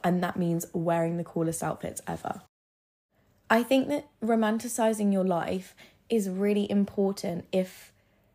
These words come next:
say, for example, your life isn't in the state that you want it to truly be right now. I think that romanticizing your life is also about setting boundaries, and it's all about your friendships and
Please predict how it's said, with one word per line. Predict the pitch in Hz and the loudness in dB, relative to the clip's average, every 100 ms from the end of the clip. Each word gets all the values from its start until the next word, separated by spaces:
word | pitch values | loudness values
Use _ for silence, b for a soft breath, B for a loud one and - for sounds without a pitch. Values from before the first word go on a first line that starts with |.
| _ | _
say, | - 190 | 0 2
for | 190 | 2
example, | 190 196 180 185 | 0 0 0 0
your | 185 175 | 0 2
life | 175 180 - | 2 0 -2
isn't | 185 185 | -4 -2
in | 180 | -2
the | 175 | -4
state | - - 170 - | -6 -4 -4 -4
that | 175 | -6
you | 185 170 | -4 -4
want | 165 170 - | -4 -4 -8
it | - - | -14 -14
to | - 165 _ _ - | -14 -14 _ _ -20
truly | - 180 170 165 160 - | -10 -4 -2 -2 -6 -6
be | 160 - - | -6 -6 -6
right | - - | -8 -10
now. | 50 - - _ b b b b b b - | -14 -16 -20 _ b b b b b b 6
I | 202 202 | 6 6
think | 233 220 220 | 4 2 4
that | 262 - | 2 4
romanticizing | 208 196 202 196 190 185 | 4 4 4 4 4 4
your | 180 | 2
life | 175 170 165 | 2 2 0
is | 180 | -2
also | - 180 - 170 | -2 -2 0 -2
about | 165 165 160 170 - | 0 0 0 -2 -6
setting | - 175 - 180 170 170 - _ | -6 -6 -2 0 0 -4 -12 _
boundaries, | - 180 190 202 202 196 196 196 196 | 0 2 4 4 4 4 4 2 0
and | - | -4
it's | 180 185 | -4 -2
all | 175 | 0
about | 175 170 | 0 -2
your | 175 | -4
friendships | 160 196 190 190 - 180 - - - | -2 2 4 2 0 -2 -2 -6 -4
and | 175 175 | -2 -2